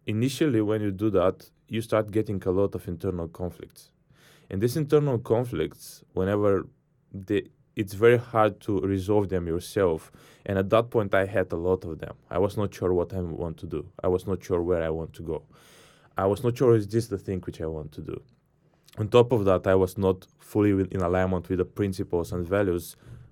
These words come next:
which the people around me were, were, you know, were living by. And all of this created a lot of conflict in myself. And there is one thing about me which, which is very important, is I cannot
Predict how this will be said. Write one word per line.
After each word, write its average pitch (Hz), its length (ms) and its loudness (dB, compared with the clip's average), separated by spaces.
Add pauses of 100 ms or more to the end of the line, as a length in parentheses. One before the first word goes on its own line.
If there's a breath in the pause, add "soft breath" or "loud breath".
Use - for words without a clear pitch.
(220 loud breath)
which 95 240 2
the 95 80 2
people 123 340 0
around 101 300 0
me 90 100 -2
were, 80 360 -2 (420)
were, 80 580 -6
you 90 80 -8
know, 85 140 -6
were 82 220 -4
living 90 460 -2
by. 80 200 -10 (640 soft breath)
And 104 160 4
all 127 200 6
of 123 120 2
this 113 220 4
created 101 500 0
a 98 60 2
lot 101 400 2
of - 140 -20
conflict 80 420 -8
in 78 80 -8
myself. - 420 -8
And 85 140 -6
there 98 100 2
is 92 140 -6
one 131 180 0
thing 147 200 -2
about 98 340 0
me 92 180 0
which, 90 420 -2 (480)
which 95 260 -4
is 92 60 -4
very 98 180 0
important, 98 480 -2
is 92 200 -6
I 101 140 0
cannot 92 640 -4